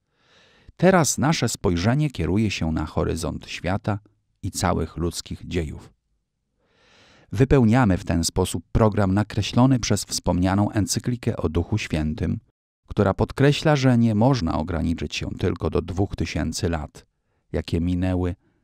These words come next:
od narodzin Jezusa Chrystusa. Trzeba bowiem sięgnąć wstecz – ogarnąć całe działanie Ducha Świętego także przed Chrystusem, od początku, w całym świecie,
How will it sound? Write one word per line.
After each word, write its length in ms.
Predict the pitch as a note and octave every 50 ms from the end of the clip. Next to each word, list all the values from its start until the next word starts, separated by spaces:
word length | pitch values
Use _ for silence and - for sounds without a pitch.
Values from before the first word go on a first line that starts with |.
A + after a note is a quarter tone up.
| _ _ _ _ _ _ -
od 220 | F#2+ F2+ - - G2
narodzin 460 | F2+ F2 F2+ F2 F2 E2 F2 E2 E2
Jezusa 400 | E2 D#2+ D#2 F2 E2+ - - D#2+
Chrystusa. 680 | D#2 - - E2+ - - - F#2+ F2 - - - - - _ _ _ _ _ _ _ _ _ _ _ _ _ _ _ _ _ _ _ _ _ _ _ _ _ _ _ _ _ _ _ _ _ _ _ _ _
Trzeba 380 | - - - C#3 C#3 C#3 D3 B2+
bowiem 340 | A#2 C#3 C#3+ D3 D3 C3+
sięgnąć 540 | B2+ - - B2+ C3 B2 A#2 B2 B2+ B2+ -
wstecz – 540 | - - - - - B2+ G#2 - - - - _ _ _ _ _ _ _ _ _ _ _ _ _ -
ogarnąć 720 | G#2+ G2+ F2+ G#2+ A2 A2 G#2+ G#2 G2+ G2+ G#2 G#2 - - - -
całe 380 | - - A2+ A#2 A2+ G#2+ G2
działanie 460 | F2+ G2+ G2 G2 G#2 G#2+ G2+ F2+ E2+
Ducha 280 | D#2+ D#2+ E2 - E2+ E2
Świętego 640 | - - - F2+ E2+ E2+ - F#2+ F2+ F2 F2 E2
także 360 | - - F2+ F2+ F2+ F2+ F#2+ E2+
przed 300 | - - A#2+ A#2 - -
Chrystusem, 760 | - - A#2 A2+ - - C#3 B2+ - - - D2 - - - _ _ _ _ _ _ _ _ _ _ _ -
od 220 | A#2 B2 B2 - -
początku, 800 | - B2+ - - D3 C#3 - E2 - - - - - - - _ _ _ _ _ _ _ _ _ _ _ _
w 140 | - - -
całym 460 | - - G#2+ A2 A2+ B2 C#3 D3+ C#3
świecie, 520 | - - - F2+ E2+ - - - - -